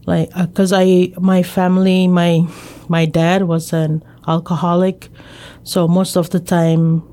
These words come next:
he's not at the house. He's just with his friends drinking around. And, and so,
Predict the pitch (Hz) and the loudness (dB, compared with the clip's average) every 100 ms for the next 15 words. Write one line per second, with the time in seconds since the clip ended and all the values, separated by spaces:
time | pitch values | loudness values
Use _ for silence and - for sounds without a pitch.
0 | - 196 175 175 165 156 160 143 160 160 | -6 -4 0 0 2 0 -2 -2 0 2
1 | 160 160 165 156 - - - 160 - 156 | 0 0 -4 -4 -8 -8 -2 -2 -2 0
2 | 160 151 151 - 170 156 160 160 - 156 | 0 2 -2 0 -2 0 0 -2 -4 -2
3 | 151 160 156 156 156 156 160 156 156 156 | 0 0 0 0 0 2 2 0 -2 -4
4 | - - - - - - 175 170 - 165 | -12 -20 -20 -20 -20 -4 -2 0 0 0
5 | 165 165 | 2 0